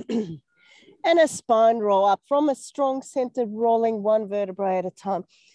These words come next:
stacking them on top of each other, standing up nice and tall, and s-, then reach up towards the sky. Hands together, and as they are together,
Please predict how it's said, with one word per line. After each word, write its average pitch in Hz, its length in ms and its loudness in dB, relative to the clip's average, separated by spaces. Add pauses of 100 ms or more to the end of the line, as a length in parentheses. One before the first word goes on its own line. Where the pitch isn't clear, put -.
(160)
stacking 220 720 -4
them 196 180 -6
on 185 140 -6
top 214 180 -16
of 202 100 -8
each - 180 -14
other, 240 240 -4 (280)
standing 277 380 -4
up - 240 -6
nice 294 300 -6
and 233 100 -10
tall, 220 320 -8
and 208 140 -4
s-, - 760 -16
then 196 300 -12
reach 220 280 -10
up 180 160 -10
towards 170 300 -12
the 185 60 -16
sky. 175 300 -14 (440)
Hands 240 280 -8
together, 190 440 -2 (260)
and 226 120 -8 (100)
as 320 200 0
they 233 100 0
are 208 140 2
together, 190 520 -4